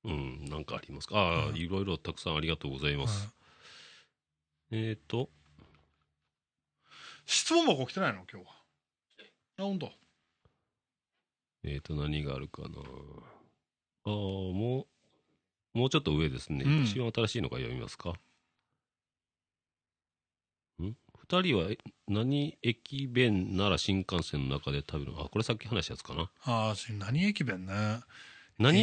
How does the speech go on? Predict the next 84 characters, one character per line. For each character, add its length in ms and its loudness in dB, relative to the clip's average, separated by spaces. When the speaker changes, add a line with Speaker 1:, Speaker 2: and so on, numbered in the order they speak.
Speaker 1:
駅 220 4
弁 120 2
っ 40 -4
て 80 -4
ど 140 -4
う、 20 -8
ど 120 -6
う 20 -6
い 40 -6
う 20 -12
こ 100 -18
と 80 -20
で 60 -16
す 80 -18
か？ 40 -20
Speaker 2:
い 40 6
や、 100 10
だ 80 8
か 60 8
ら 80 4
そ 80 2
の、 300 4
峠 320 6
の 60 4
釜 200 6
飯 200 6
弁 200 8
当 160 6
だ 80 4
っ 40 0
た 120 0
ら 140 6
あ 40 6
り 100 0
と 120 -12
か。 420 -4
Speaker 1:
あ、 200 2
僕、 240 -2
基 140 -20
本 200 -4
的 140 -8
に 180 -4
あ 240 -4
り 300 -2
で 180 -6
す 100 -12
け 140 -6
ど 160 -6
ね。 160 -6
Speaker 2:
ま 60 4
あ、 40 6
駅 280 4
弁 240 6
は 120 6
ね、 160 8
な 100 8
ん 20 8
か 80 4
基 100 0
本 140 8
的 100 6
に 80 4
冷 60 10
え 40 8
た 100 8
状 120 4
態 140 2
で 40 -12
食 120 4
べ 60 4
る 60 0
か 60 -4
ら 60 -6
さ、 160 -2
あ 20 4
ん 60 4
ま 80 8
り 80 8
匂 180 10
い 80 2
っ 20 -10
て、 140 0
Speaker 1:
う 40 -2
ん。 140 -8